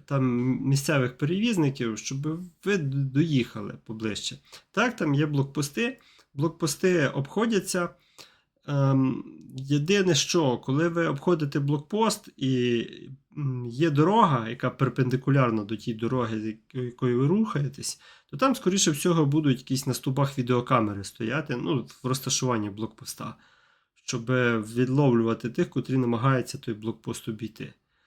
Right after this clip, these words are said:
Тому будьте уважні. Якщо переходите дорогу, то проглядайте спочатку, що там є, щоб не попастися,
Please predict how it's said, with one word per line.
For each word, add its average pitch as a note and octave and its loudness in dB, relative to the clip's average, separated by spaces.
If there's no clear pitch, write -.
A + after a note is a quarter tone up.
Тому E3 4
будьте D#3+ 2
уважні. B2 2
Якщо C3+ -10
переходите F3 0
дорогу, G3 0
то - -10
проглядайте D3 0
спочатку, A#2+ -4
що - -6
там C#3 -2
є, A#2 -4
щоб B2+ -4
не B2+ 0
попастися, C3+ -2